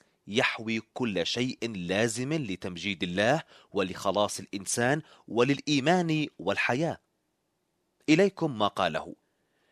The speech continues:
"لقد غير رأيه بخصوص كفاية الكتاب المقدس بعد أن اطلع على دراسة تشير إلى أن معدل الطلاق بين الإنجيليين لا يقل، بل ربما يزيد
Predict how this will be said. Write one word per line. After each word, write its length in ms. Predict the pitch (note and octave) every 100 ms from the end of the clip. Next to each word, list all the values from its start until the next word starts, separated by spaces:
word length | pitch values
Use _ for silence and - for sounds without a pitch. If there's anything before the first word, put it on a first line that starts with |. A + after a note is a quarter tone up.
| -
"لقد 380 | A#2 - D3 A#2+
غير 420 | D#3 D#3+ A2+ F2+
رأيه 760 | E2 E2 A2 A2+ A2 G#2+ D3
بخصوص 680 | A2 A2+ A#2+ - D#3+ D3 -
كفاية 640 | D3 - A2 - A#2 A2+ G#2+
الكتاب 480 | A#2+ - G#2+ A2 G2+
المقدس 800 | F#2+ F#2 - B2+ A2 D#3 - - _ _ _ -
بعد 480 | G2 C#3 C#3+ G2+ F2+ F2 - A#2
أن 140 | A#2+
اطلع 720 | A#2 - F#3 D#3 F2 F2+ D#2
على 240 | G#2 A2
دراسة 720 | G#2 G2 G2+ B2+ - C#3+ E3 E3 _ -
تشير 480 | E3+ - F#3+ F3 E3+ -
إلى 180 | C#3+ B2+
أن 440 | - D#3+ A#2 F#2
معدل 580 | F2+ E2+ A#2 C3 A#2 G#2
الطلاق 580 | G2 - G2+ A2+ A#2+ A2
بين 320 | F#2+ B2 A2+
الإنجيليين 1000 | G2+ A#2+ A2 G2+ G#2 G2+ F#2+ A#2+ D3+ E3 _ _ -
لا 320 | - G3 A#2
يقل، 680 | A#2 A2 - F#3 D3+ A2 A#2 - -
بل 240 | A#2+ D3
ربما 480 | C3+ E3+ D3 C3 A2+
يزيد 580 | G#2+ G#2+ F#2+ F3+ B2+ A#2